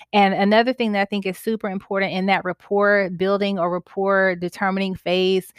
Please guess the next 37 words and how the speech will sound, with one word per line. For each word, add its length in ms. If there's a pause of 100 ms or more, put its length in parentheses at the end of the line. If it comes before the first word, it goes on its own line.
(300)
of 260
this 180
discovery 540
session, 600 (440)
again, 420
trying 280
to 60
discern 380
if 100
this 200
is 80
the 100
perfect 440
client 340
or 120
clientzilla, 840 (440)
is 460
communication. 1000 (240)
And 100
what 100
I 100
mean 280
by 220
that 420
is, 560 (440)
are 160
we, 340
do 140
we 80
have 240
great 200
communication? 680
Do 120
we 200
understand 600
one 120
another? 500